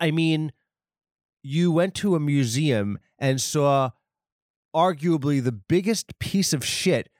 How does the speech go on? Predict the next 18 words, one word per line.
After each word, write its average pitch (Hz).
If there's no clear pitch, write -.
that 135
has 135
literally 156
no 143
skill 117
attached -
to 107
it, 104
but 135
then 165
you 170
had 156
to 139
read 143
this, 127
um, 113
stupid, -
like, 139